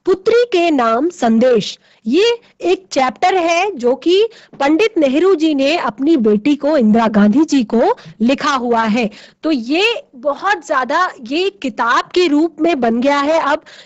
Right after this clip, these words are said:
ये बहुत सारी चीजें हमारे सामने उस समय की लेकर आता है, यानी कि एक साहित्य के रूप में अब ये लिखा जा चुका है। तो यहाँ पर बात करते हैं कि अगर पंडित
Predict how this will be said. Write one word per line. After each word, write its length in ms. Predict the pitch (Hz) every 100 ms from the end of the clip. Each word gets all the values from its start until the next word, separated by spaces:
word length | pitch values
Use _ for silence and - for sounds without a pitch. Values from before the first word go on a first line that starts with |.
| -
ये 140 | 285
बहुत 420 | 233 233 269 370
सारी 300 | - 262 262
चीजें 400 | 302 - 240 311
हमारे 400 | 302 233 220 226
सामने 420 | 302 254 220 240 302
उस 220 | 339 349
समय 300 | - 240 226
की 160 | 233
लेकर 360 | 226 208 208 269
आता 240 | 240 226
है, 100 | 277
यानी 200 | 320 254
कि 160 | 254 294
एक 120 | 311
साहित्य 600 | - - 247 302 415 427
के 160 | 415 294
रूप 260 | 262 254
में 100 | 262
अब 120 | 247 208
ये 260 | 214 392 571 - -
लिखा 340 | 240 285 285 277
जा 180 | 208 190
चुका 260 | - 254
है। 220 | 240 254 208 - - -
तो 240 | 415 403 294
यहाँ 280 | 254 277 381
पर 100 | 381
बात 400 | 262 240 294 _
करते 260 | 269 247 294
हैं 200 | 285 339
कि 100 | 330
अगर 440 | - 285 370 480 453 - - -
पंडित 420 | 285 269 262 381